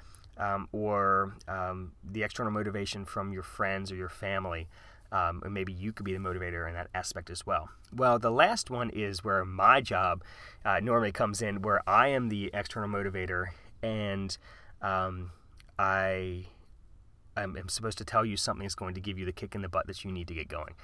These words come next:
And I've said before, I'm not a motivational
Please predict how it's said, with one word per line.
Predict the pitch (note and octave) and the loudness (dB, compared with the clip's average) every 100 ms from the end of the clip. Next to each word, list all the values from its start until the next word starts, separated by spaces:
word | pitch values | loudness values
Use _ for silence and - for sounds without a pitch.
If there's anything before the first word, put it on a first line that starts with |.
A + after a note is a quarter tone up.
| - - - - | -20 -20 -20 -2
And | A#2+ A#2+ A#2 A2 G#2+ - | 2 4 4 2 0 2
I've | A2 A#2 | 4 6
said | - D#3 | 6 6
before, | A#2+ - B2+ A#2 - | 4 0 4 4 6
I'm | B2+ B2+ | 4 6
not | F#2 G#2 | 6 6
a | G#2 | 4
motivational | G2 F#2+ F#2+ F#2+ - F#2 F2+ | 0 -2 -2 -4 -4 -4 -4